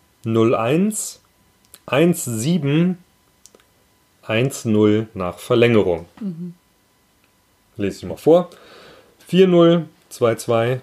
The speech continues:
Speaker 1: null eins, zwei eins nach Verlängerung, null eins, eins sieben und eins null nach Verlängerung. Wie passt das zusammen?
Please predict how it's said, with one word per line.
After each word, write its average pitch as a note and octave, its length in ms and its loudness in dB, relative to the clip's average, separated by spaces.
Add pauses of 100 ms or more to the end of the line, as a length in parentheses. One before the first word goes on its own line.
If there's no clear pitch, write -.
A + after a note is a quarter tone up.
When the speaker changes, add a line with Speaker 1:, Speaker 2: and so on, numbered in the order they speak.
Speaker 1:
null G#2+ 200 0
eins, C3+ 480 -4 (140)
zwei G#2 400 -2
eins B2 240 -4
nach D3 180 0
Verlängerung, C#3 720 -2
null G2+ 220 0
eins, D3 600 -2
eins C#3+ 360 -2
sieben B2 560 -6
und G#2 260 -8
eins G#2+ 300 -4
null G2 380 -2 (100)
nach E2 280 -14
Verlängerung. A2 720 2 (1000)
Wie A2+ 160 -12
passt B2+ 300 -10
das - 140 -10
zusammen? F#2 440 -2